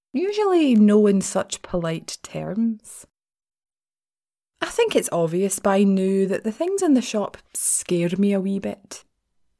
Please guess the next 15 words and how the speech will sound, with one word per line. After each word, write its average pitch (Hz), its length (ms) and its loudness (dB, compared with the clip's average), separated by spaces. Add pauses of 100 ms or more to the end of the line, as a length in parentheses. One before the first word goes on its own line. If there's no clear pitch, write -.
(360)
It's 247 160 -4
best 320 540 0
no 208 260 6
to 202 240 -4
touch - 400 -12
them. 180 280 -10 (460)
But 220 120 -2
having 349 280 -2
said 269 340 0
that, 269 260 0
it's - 240 -8
no 359 160 -2
like 381 320 -6
any 233 300 2
have 202 200 -2